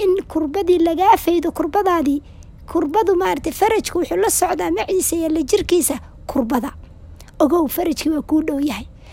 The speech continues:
Markaad leedahay xaaladdu waa kuugu adagtay, waa marka nasrigii iyo guushii iyo farajkiiba kuu dhow yihiin. Abshir bil khayr. Waad ka kacaysaa, khayr bay ku dhammaanaysaa. Bishaarayso, adkayso weeye. Ogow,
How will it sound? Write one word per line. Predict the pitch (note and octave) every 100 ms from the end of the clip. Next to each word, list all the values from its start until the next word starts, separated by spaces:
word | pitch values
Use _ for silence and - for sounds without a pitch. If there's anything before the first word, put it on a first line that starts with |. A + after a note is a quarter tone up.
| -
Markaad | F#4 F#4+ - E4
leedahay | D#4+ F4+ E4 -
xaaladdu | E4 F#4 G#4+ F4
waa | F4
kuugu | - E4 D#4+
adagtay, | - G4 - - D4 - -
waa | D4+ C#4
marka | D4+ -
nasrigii | B3+ D#4 - B3+ D4+
iyo | C4
guushii | A3+ D#4+ - D#4
iyo | D4+
farajkiiba | - D4+ - - C4
kuu | - B3+
dhow | B3 B3
yihiin. | B3+ B3 C#4 - - - - -
Abshir | F#4+ - D4+ C4
bil | C#4
khayr. | - A3+ A#3+ - - - - - -
Waad | C#4+
ka | -
kacaysaa, | C#4 A#3 D4 B3 G#3 F3 - -
khayr | - D#4+ B3
bay | C#4+
ku | C4+
dhammaanaysaa. | C#4 A#3+ B3+ B3+ - E4 - -
Bishaarayso, | - - D#4+ D#4+ E4+ - G4+ - - -
adkayso | D4+ - C#4 C#4+ -
weeye. | D#4+ - A#3 A#3 - - - - - -
Ogow, | C4 B3 E4 C4